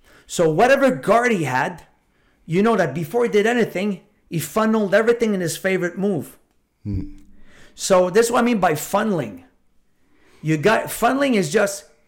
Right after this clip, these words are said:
Speaker 1: I always say narrow and deep is better than wide and flat.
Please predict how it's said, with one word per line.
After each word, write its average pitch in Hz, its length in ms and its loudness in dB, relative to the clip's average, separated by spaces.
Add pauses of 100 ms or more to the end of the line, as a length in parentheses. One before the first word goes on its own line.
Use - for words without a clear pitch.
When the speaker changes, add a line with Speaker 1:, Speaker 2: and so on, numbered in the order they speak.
(160)
Speaker 1:
I 190 80 -4
always 240 240 2
say 208 160 -2
narrow 214 560 0
and 196 200 0
deep 214 280 -4
is 151 100 -6
better 175 260 -2
than 165 200 -4
wide 165 240 0
and 160 160 -6
flat. 160 400 -8